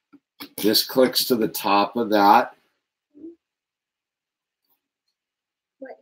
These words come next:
Speaker 2: here?
Speaker 1: Yep.
Speaker 2: Like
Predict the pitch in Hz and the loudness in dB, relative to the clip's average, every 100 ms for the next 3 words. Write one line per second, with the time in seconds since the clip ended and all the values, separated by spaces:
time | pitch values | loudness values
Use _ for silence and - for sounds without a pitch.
0 | _ 262 285 392 _ _ _ - _ _ | _ -20 -20 -20 _ _ _ -20 _ _
1 | _ _ _ - 98 107 139 - _ _ | _ _ _ -2 2 4 2 0 _ _
2 | _ _ _ _ _ _ _ _ _ _ | _ _ _ _ _ _ _ _ _ _
3 | _ _ _ _ _ _ _ _ _ _ | _ _ _ _ _ _ _ _ _ _
4 | _ _ _ - _ _ _ - _ _ | _ _ _ -20 _ _ _ -20 _ _
5 | 254 254 | -20 -20